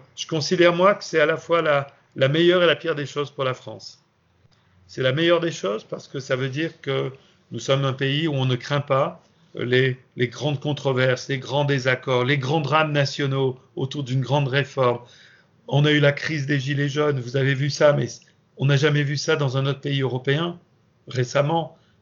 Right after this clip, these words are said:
avec un coût humain incroyable, incroyable des gens qui ont, qui ont manifesté, qui ont eu des dommages physiques.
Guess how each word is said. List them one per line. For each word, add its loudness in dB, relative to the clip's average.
avec 0
un 4
coût -6
humain 0
incroyable, 0
incroyable 2
des 0
gens -2
qui -8
ont, 0
qui -2
ont 2
manifesté, 0
qui -4
ont 2
eu 2
des 2
dommages 4
physiques. -2